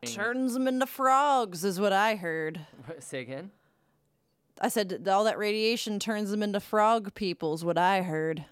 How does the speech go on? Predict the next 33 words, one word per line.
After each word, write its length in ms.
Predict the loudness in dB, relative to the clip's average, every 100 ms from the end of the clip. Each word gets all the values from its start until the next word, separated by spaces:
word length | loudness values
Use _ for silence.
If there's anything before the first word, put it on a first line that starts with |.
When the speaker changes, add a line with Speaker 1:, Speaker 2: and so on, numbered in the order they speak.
| _ _ _
Speaker 1:
I've 220 | -10 -2
Speaker 2:
That's 140 | 0 4
Speaker 1:
heard, 40 |
Speaker 2:
why 100 | 4
I 40 | 4
don't 140 | 2
trust 360 | 2 2 2 2
those 220 | 2 4
big 160 | 2 4
Speaker 1:
I've 140 | 4
Speaker 2:
city 180 | 4 4
Speaker 1:
heard 100 | 4
Speaker 2:
folk. 400 | 2 2 -2 -10
Speaker 1:
it, 120 | -10 -10
it 180 | -8
not 200 | -4 -2
only, 200 | -2 -4 -8
it 160 | -14
turns 280 | -10 -10 -8
'em 80 | -8
into 180 | -8 -6
Speaker 2:
They're 180 | 2 6
all 260 | 8 6
Speaker 1:
frogs, 60 | 6
and, 40 |
Speaker 2:
half 160 | 4 4
Speaker 1:
and 100 | 6
then, 100 | 8
and 160 | 8 4
then 240 | 2 2
Speaker 2:
beast. 60 | 0
Speaker 1:
the 100 | -2 -8
frogs 520 | -4 0 0 -2 -10